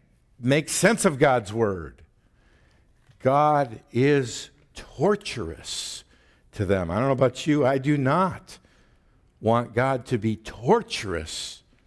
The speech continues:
to me. I want him to show mercy and show himself blameless and, and deal pure,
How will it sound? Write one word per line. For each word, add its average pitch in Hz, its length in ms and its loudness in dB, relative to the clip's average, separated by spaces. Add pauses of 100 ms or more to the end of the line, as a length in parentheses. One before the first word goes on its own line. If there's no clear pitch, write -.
(120)
to 104 120 -6
me. 90 320 -6 (920)
I 143 220 0
want 139 480 0
him 110 540 0 (1000)
to - 80 -8
show 107 400 -2
mercy 117 720 -4 (800)
and 87 320 -6 (800)
show 117 300 0
himself 113 600 -2
blameless 107 800 0
and, 92 200 -8 (360)
and 98 240 -6
deal 120 360 2 (340)
pure, 156 580 0